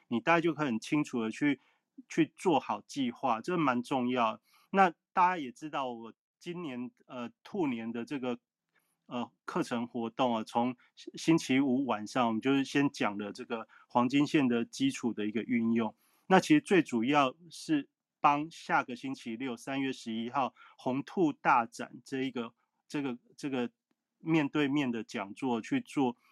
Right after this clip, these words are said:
去做暖身哦。因为如果你不懂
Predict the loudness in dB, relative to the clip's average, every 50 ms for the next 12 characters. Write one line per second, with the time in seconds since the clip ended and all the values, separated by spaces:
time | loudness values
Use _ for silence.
0 | _ _ _ -20 _ -4 -2 -2 0 2 2 4 4 4 2 2 0 -2 -4 -6
1 | -8 -4 -2 -2 0 0 0 -2 2 4 6 8 8 6 6 2 _ _ _ _
2 | _ _ _ 2 4 4 6 8 6 6 6 4 2 _ -2 -4 -2 0 0 0
3 | 0